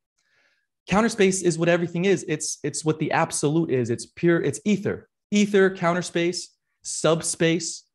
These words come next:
whatever you wanna call it. It's, uh, it's the, um, it's,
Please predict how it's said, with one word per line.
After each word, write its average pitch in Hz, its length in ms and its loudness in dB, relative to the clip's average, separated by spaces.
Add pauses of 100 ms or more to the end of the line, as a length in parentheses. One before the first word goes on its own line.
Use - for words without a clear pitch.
whatever 143 200 0
you 151 100 -2
wanna 139 120 -4
call 127 240 -2
it. 92 100 -8 (720)
It's, 143 260 0
uh, 120 320 4 (1400)
it's 147 180 -2
the, 143 340 2
um, 123 440 0 (1900)
it's, - 420 -4